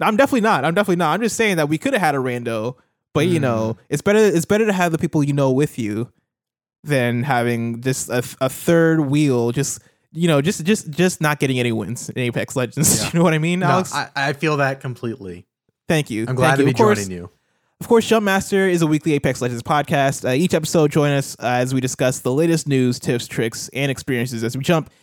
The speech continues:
Speaker 1: into the Apex games. This is episode eleven, which means we're in week eleven. Uh, but we'll get into our week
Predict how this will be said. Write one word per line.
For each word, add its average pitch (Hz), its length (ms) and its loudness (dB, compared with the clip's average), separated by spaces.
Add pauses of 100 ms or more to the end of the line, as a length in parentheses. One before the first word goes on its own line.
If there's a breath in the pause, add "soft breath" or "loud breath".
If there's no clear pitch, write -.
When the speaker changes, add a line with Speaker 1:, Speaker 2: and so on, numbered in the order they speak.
(200 soft breath)
Speaker 1:
into 147 120 -4
the 139 120 2
Apex 117 340 -4
games. 127 400 -2
This 160 120 0
is 165 60 -4
episode 170 500 2 (120)
eleven, 131 560 2 (220 soft breath)
which 143 180 -2
means 151 420 0 (260 soft breath)
we're 175 140 2
in 202 180 2
week 151 260 0 (380)
eleven. 113 480 -4 (240 soft breath)
Uh, 127 120 0
but 156 100 2
we'll 180 120 6
get 185 100 2
into 190 140 2
our 165 100 6
week 151 200 2